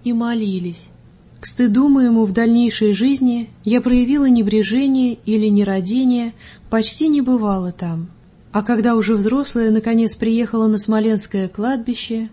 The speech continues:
то, по-видимому, в назидание произошла необыкновенная встреча. Ко мне обратилась незнакомая женщина с просьбой объяснить, как и что надо сделать в благодарение Ксении.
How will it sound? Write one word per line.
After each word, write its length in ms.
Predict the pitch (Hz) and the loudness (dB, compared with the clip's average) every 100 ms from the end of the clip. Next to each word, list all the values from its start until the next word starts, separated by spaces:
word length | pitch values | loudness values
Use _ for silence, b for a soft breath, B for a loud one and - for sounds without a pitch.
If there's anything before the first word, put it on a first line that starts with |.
| - - | -16 -4
то, 100 | 240 | -2
по-видимому, 680 | 247 247 285 254 247 226 226 | 2 2 4 4 4 4 2
в 80 | 208 | 2
назидание 800 | 214 185 180 233 269 254 247 240 B B B B | 2 0 0 0 2 2 0 -4 B B B B
произошла 540 | 226 226 214 226 294 320 | -2 0 0 -2 -2 0
необыкновенная 920 | 285 247 220 214 208 233 254 240 226 | 0 0 0 0 0 2 2 2 -2
встреча. 720 | - 208 202 190 - 175 175 - - - - - - | -4 -2 -2 -2 -4 -8 -8 -14 -20 -20 -20 -20 -2
Ко 140 | 240 | 2
мне 200 | 247 294 | 4 4
обратилась 500 | 254 247 220 247 226 | 2 0 0 -2 0
незнакомая 680 | 233 214 233 226 233 214 196 | 2 2 2 2 2 2 2
женщина 640 | 185 269 285 - 247 240 233 - - | 0 -2 -2 -2 -2 -2 -6 -18 -18
с 80 | - | -8
просьбой 500 | 233 311 285 262 247 | 0 0 2 2 2
объяснить, 680 | 208 214 - 254 294 - - - | 0 -2 0 0 0 -6 -16 -4
как 260 | 294 294 | -4 0
и 60 | 247 | -2
что 220 | - 247 | 0 0
надо 260 | 226 208 202 | 2 2 0
сделать 560 | 175 233 269 262 - - | 0 -2 -2 -4 -8 -10
в 80 | 196 | -2
благодарение 760 | 226 226 220 220 277 277 277 | 0 0 0 2 2 2 2
Ксении. 760 | 262 - 233 214 190 180 165 | -2 -4 0 2 2 0 -4